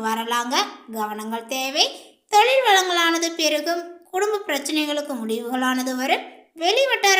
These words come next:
பழக்க வழக்கங்களானது உங்களுக்கு நன்மையை கொடுக்கும். மேலுமே நற்செய்திகள் உங்களை தேடி வரும். உடன்பிறப்புகள் அனைவருமே சந்தோஷமாக வந்து இருப்பார்கள். அவர்களுக்காக சில தியாகங்களையும் நீங்கள் செய்வீர்கள்.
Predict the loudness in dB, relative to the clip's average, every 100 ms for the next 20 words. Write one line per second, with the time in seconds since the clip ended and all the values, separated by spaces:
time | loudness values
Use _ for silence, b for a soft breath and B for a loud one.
0 | 2 0 0 0 -2 0 0 -2 -4 -6
1 | -6 -2 -2 -2 -4 -6 -8 -8 -6 -6
2 | -6 -6 -4 -6 -8 -10 -10 -10 -10 -8
3 | -8 -12 -16 -20 -20 _ _ _ _ _
4 | 0 0 2 2 2 0 2 2 2 2
5 | 4 4 2 2 0 0 -2 -4 -2 -2
6 | 0 0 -2 -12 -10 0 2 4 4 0
7 | 0 2 2 4 2 0 -2 -2 0 0
8 | 0 -4 -4 -6 -4 -4 -4 -4 -6 -4
9 | -6 -6 -4 -4 -2 -2 -4 -12 -20 _
10 | 2 4 6 4 4 4 4 4 4 2
11 | 4 2 4 2 0 2 4 4 4 0
12 | 2 2 0 -2 -2 -2 0 0 0 -2
13 | 2 0